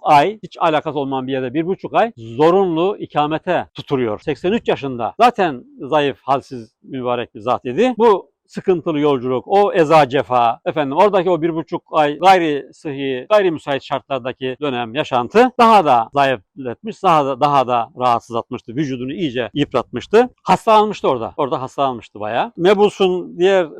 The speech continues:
tanıdıkların devreye girmesiyle uzun bir mücadeleden sonra nihayet İzmir'den Ankara'ya nakledilmesine razı oluyorlar beyefendiler. İki buçuk ay artık olmuş, o süren sıkıntılar, hastalık sebebiyle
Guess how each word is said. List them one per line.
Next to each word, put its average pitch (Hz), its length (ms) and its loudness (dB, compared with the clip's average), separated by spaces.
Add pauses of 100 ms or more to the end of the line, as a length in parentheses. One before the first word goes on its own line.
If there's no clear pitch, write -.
(120)
tanıdıkların 156 560 -4
devreye 147 280 -2
girmesiyle 135 600 -4
uzun 170 400 -6
bir 127 60 -16
mücadeleden 127 500 -6
sonra 165 240 -10
nihayet 202 520 0
İzmir'den 156 640 0 (180)
Ankara'ya 143 840 2 (140)
nakledilmesine 147 760 -2
razı 196 320 8
oluyorlar 156 460 4
beyefendiler. 123 600 -2
İki 220 200 -4
buçuk 202 240 -4
ay 156 200 4
artık 151 300 -2
olmuş, 127 440 -6
o 170 140 -4
süren 147 460 -4
sıkıntılar, 139 640 0
hastalık 147 560 -2
sebebiyle 165 540 -2